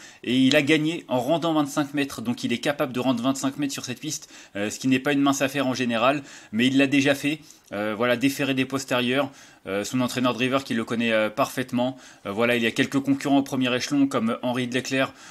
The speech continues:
ou encore Hamilton Fouteau, euh, même Almiette Vandel qui, euh, peuvent lui mener la vie dure, euh, mais lui est très dur à l'effort, il est capable, euh, de faire les extérieurs et de maintenir son effort et vraiment,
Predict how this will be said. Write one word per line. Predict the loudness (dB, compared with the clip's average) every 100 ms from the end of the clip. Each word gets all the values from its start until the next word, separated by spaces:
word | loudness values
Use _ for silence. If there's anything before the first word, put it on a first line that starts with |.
| -6
ou | -4
encore | 0 2
Hamilton | 6 6 4 0
Fouteau, | -2 -4 -2 -4 -6 -20 -8
euh, | -2 2
même | 2 4
Almiette | 2 4 4 2
Vandel | 0 0 -2 -4
qui, | -6 -2
euh, | 0 -2 -2
peuvent | 0 2
lui | 4
mener | 8 8 8
la | 4
vie | 2
dure, | 0 -2 -8 -14 -4
euh, | 0
mais | 0
lui | 2 2
est | 2 0
très | -2
dur | 0 2
à | 2
l'effort, | 2 0 0 0 -2
il | -2
est |
capable, | -2 0 0 0 0
euh, | 0 0 -2 -2 -2
de | -4 -2
faire | -2
les | 0 -2
extérieurs | -4 -2 -2 0 0
et | -2
de | -2 -2 0
maintenir | 0 2 0
son | 0 -2
effort | -4 -2 0 0
et |
vraiment, | -2 0 2 2